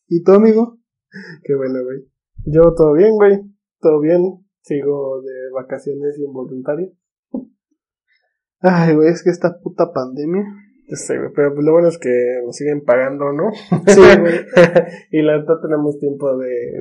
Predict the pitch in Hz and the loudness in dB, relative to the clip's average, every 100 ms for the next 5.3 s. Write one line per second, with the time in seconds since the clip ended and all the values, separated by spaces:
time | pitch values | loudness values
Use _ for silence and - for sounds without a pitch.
0 | 127 123 127 127 127 127 127 123 127 135 | -8 -6 -6 -8 -6 -6 -4 -8 -10 -6
1 | 131 185 185 _ _ 143 143 147 151 139 | -4 -4 -8 _ _ -8 -6 -4 -4 -4
2 | 139 135 135 143 139 139 131 123 - 226 | -6 -6 -4 -4 -4 0 0 0 -2 -6
3 | - _ _ _ _ _ _ - 143 139 | -6 _ _ _ _ _ _ -8 -6 -4
4 | 135 131 131 131 151 139 143 147 147 135 | -6 -8 -10 -10 -8 -4 -2 -4 -6 -10
5 | 131 131 127 | -8 -8 -12